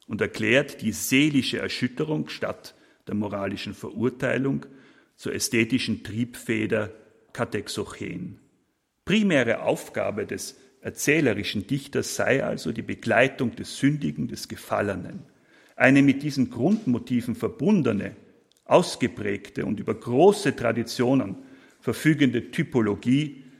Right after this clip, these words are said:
Charakterologie und Symbolik tritt als Bildungsgut hinzu. Als Aufgabe und zugleich als zu erstrebende Leistung der Kunst und des Kunstprozesses verbleibt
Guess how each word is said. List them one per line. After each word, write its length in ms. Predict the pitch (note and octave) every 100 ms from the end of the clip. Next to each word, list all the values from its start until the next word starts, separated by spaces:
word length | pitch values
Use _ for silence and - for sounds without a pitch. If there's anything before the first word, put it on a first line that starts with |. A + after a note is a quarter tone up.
| _ _
Charakterologie 1300 | - G2+ A2 - - C3+ B2+ B2+ A#2 C3 C3 C3+ - - - -
und 180 | A#2
Symbolik 760 | - G#2+ F#2 G#2 A2 A2+ A#2 -
tritt 220 | A#2 G#2+
als 320 | G#2 - -
Bildungsgut 1000 | B2+ B2+ A2+ G#2 - - A2 G#2+ - - _ _ _
hinzu. 680 | A2 G2+ - - A2 F#2+ - - _ _ _ _ -
Als 280 | - - -
Aufgabe 680 | D3 G3+ - - G2+ G#2+
und 100 | A2
zugleich 420 | A2 A#2+ C3+ D#3+ D#3+
als 200 | C#3+ -
zu 100 | D3+
erstrebende 600 | B2+ - C3 D3 C3+ A#2+
Leistung 680 | G#2 G#2+ E3 - - A2+ -
der 100 | G#2
Kunst 460 | - D#3 F3+ -
und 120 | C3
des 160 | G#2 -
Kunstprozesses 1040 | D3 E3 - - D3 - B2+ B2 C3+ - - - - _
verbleibt 800 | - - A2 G2+ B2+ - -